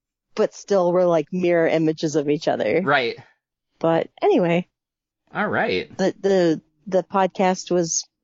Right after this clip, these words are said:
Speaker 1: was made and produced by, by you, recorded and <laughs> produced by you, with, with music by Ben Ash.
Speaker 2: Hello, fellow kids.
Speaker 1: Check him out at
Speaker 2: <laughs>
Speaker 1: ben ash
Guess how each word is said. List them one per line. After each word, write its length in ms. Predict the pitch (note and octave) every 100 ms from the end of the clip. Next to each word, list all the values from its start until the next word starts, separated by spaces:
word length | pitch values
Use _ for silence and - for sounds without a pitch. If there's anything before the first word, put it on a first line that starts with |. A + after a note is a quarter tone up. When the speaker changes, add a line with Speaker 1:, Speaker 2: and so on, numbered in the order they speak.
| _
Speaker 1:
was 420 | - F#3+ F3 E3
made 360 | F#3 F#3 F3+ F3
and 100 | F#3
produced 560 | - F3+ F3 F3+ - - -
by, 300 | F#3+ F#3+ F3+
by 140 | G3 G3
you, 340 | G3 G3 G#3+ -
recorded 500 | F#3+ - G3 G3 G3
and 160 | G3 F#3+
<laughs> 80 | -
produced 560 | G#3+ - A#3+ - -
by 140 | G#3+ G3+
you, 320 | G#3 G3+ A3 _ _ _ _ _ _
with, 340 | G3 G3 E3+ -
with 320 | F3+ F3+ E3+
music 400 | F#3 F3+ F#3 -
by 180 | F3+ E3+
Ben 240 | F3 E3+
Ash. 460 | E3 F#3 G#3+ - - _ _ _ _ _ - - -
Speaker 2:
Hello, 240 | - A2+ C#3+
fellow 260 | E3+ E3+ E3
kids. 140 | D#3
Speaker 1:
Check 120 | G3
him 260 | A3 G3+ G3+
out 160 | F#3+
at 180 | F3 D3+ - _
Speaker 2:
<laughs> 560 | B3+ - F#4+ - F#4+ -
Speaker 1:
ben 220 | G#3 F#3
ash 300 | F3 F3+